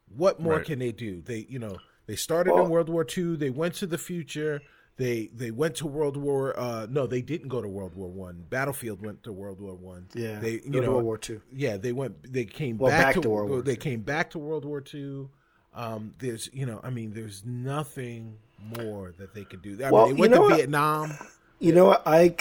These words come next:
Speaker 3: I kinda disagree. I think they
Speaker 1: Okay.
Speaker 3: can do a lot with Call of Duty. I think they still have not tried to ex-, well, they've tried, but, like, badly, really explore what it means to be a soldier, not just, like, a superhero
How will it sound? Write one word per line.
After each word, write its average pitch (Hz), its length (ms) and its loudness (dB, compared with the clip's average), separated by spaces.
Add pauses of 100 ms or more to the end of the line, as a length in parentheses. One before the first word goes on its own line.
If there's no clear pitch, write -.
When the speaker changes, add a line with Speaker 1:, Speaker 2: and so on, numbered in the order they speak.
(160)
Speaker 3:
I 170 120 6
kinda 254 220 8
disagree. 185 520 8
I 127 140 2
think 311 240 4
they 220 100 6
Speaker 1:
Okay. 202 140 4
Speaker 3:
can 175 60 2
do 170 180 8
a 151 40 8
lot 131 460 2
with 135 240 2
Call 135 240 2
of 131 80 0
Duty. 147 300 4
I 120 100 0
think 156 220 2
they 147 140 6
still 147 360 8
have 139 200 2
not 127 500 0
tried 127 520 -2
to 117 460 -2
ex-, - 300 -4 (120)
well, 120 220 -2
they've 101 160 -8
tried, 101 440 -4
but, 98 280 -12
like, 98 360 -12 (360)
badly, 117 600 -4 (320)
really 165 420 10
explore 160 540 4
what 139 160 6
it 123 100 -2
means 131 220 -4
to 120 80 -4
be 127 100 0
a 120 80 2
soldier, 120 480 -2
not 113 220 -8
just, 127 320 0
like, 110 300 -4 (440)
a 113 60 -8
superhero 123 1120 2